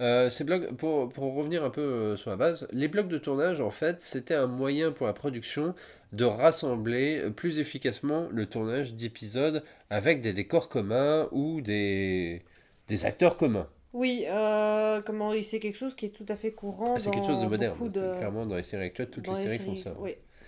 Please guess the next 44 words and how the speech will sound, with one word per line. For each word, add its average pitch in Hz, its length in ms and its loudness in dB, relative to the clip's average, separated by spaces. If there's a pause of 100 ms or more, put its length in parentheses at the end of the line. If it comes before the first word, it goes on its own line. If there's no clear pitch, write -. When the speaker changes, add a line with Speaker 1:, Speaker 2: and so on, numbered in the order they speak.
(380)
Speaker 1:
Sauf 208 240 6
que, - 80 4
à 165 180 8
la 165 140 8
différence, 175 640 0
euh, 127 180 4
d'une 123 200 -2
série, 151 440 0
euh, 104 260 2
comme 104 220 -2
Torchwood 180 640 0
ou 123 480 2
d'une 117 280 -2
série 135 340 -4
comme, 95 400 -4
euh, 92 720 -4
bah, 95 160 -2
comme 139 160 -4
la 165 100 4
plupart 214 300 2
des 170 100 0
séries, 170 380 -2
en 110 100 0
fait, 147 300 -4
où 104 240 -4
ils 98 100 -6
tournent 120 380 -4
parfois 110 340 -2
des 104 220 -4
épisodes 95 320 -6
en 95 80 -4
commun. 113 380 -2 (360)
Speaker 2:
Oui, 254 160 0
d'ailleurs, 254 300 2
on 262 80 -2
peut 240 100 -4
considérer, 233 540 -4
par 226 160 -8
exemple, 247 320 -6
que 202 200 -8
Sherlock 214 360 -6
B 196 180 -10
B 185 100 -12
C, 269 380 -10